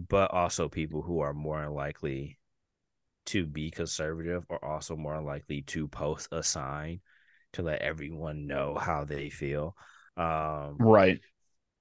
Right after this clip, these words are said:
Speaker 1: 'cause I have still seen some yeses, just not as many, but I know that everyone else probably, if they're not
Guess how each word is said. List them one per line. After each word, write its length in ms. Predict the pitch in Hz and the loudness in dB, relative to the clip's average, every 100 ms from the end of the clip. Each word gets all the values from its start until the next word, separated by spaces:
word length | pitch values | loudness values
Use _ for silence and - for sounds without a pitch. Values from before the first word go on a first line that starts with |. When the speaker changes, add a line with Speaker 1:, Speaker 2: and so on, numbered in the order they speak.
| - | -6
Speaker 1:
'cause 100 | 101 | 2
I 60 | 95 | 4
have 220 | 101 92 | 6 4
still 220 | - 85 | 2 0
seen 220 | 82 82 | 0 -4
some 280 | 80 - 73 | -4 -6 -6
yeses, 640 | 71 71 73 87 80 85 - 85 | -4 -4 -2 -2 -4 -6 -12 -10
just 200 | 80 80 | -10 -6
not 180 | 80 73 | -6 -4
as 160 | 71 | -6
many, 400 | 71 69 76 78 76 | -6 -6 -6 -6 -6
but 220 | 73 71 _ _ _ _ _ _ _ _ _ | -6 -8 _ _ _ _ _ _ _ _ _
I 180 | - 80 | -4 -2
know 260 | 80 78 78 | -4 -4 -4
that 240 | 73 76 - | -2 -4 -4
everyone 420 | 76 78 78 73 | -6 -4 -6 -6
else 340 | 71 71 - - | -8 -10 -14 -18
probably, 600 | - 80 76 71 71 69 _ _ - | -4 -2 -2 -2 -6 -8 _ _ -8
if 140 | 87 | -4
they're 140 | - 87 | 0 0
not 320 | 82 78 80 | 0 -2 -4